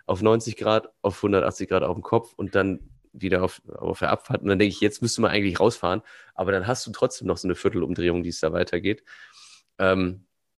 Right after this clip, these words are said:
aber gebe ich dir auch recht, also Psych-, äh, Psyche Underground ist schon eine geile Station. Und ich hab auch, ich, ich, ich bin mir sicher, dass ich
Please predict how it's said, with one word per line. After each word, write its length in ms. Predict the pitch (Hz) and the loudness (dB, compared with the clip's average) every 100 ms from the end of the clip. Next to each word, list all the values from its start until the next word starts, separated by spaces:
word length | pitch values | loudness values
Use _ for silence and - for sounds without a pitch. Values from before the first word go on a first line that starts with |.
| _ _ _ - | _ _ _ 0
aber 180 | 104 120 | 2 4
gebe 120 | 123 | 2
ich 40 | |
dir 120 | - 92 | 4 4
auch 140 | - | 6
recht, 120 | 113 - | 4 2
also 140 | 101 | 0
Psych-, 480 | 87 95 107 - - - - | 0 0 0 -2 -14 -20 -14
äh, 280 | 50 - - | -10 -6 -8
Psyche 380 | - 101 101 73 | -2 -2 -2 -2
Underground 400 | 107 104 104 104 | 0 2 2 2
ist 160 | 107 113 | 0 0
schon 200 | - 127 | 2 2
eine 100 | 123 | 2
geile 300 | 110 107 123 | 0 0 -2
Station. 640 | - 110 - 107 127 151 - - - - _ | -2 -2 0 0 -2 -4 -16 -20 -20 -20 _
Und 80 | - | 0
ich 120 | 113 113 | 2 2
hab 120 | - | 0
auch, 120 | 120 - - | 0 -4 -12
ich, 120 | 107 117 | -2 0
ich, 280 | 110 101 | 0 0
ich 140 | - - | -2 0
bin 100 | 123 | 2
mir 100 | 117 | 2
sicher, 300 | 131 123 113 | 2 2 2
dass 180 | 98 85 | 0 -4
ich 260 | 110 - | -6 -10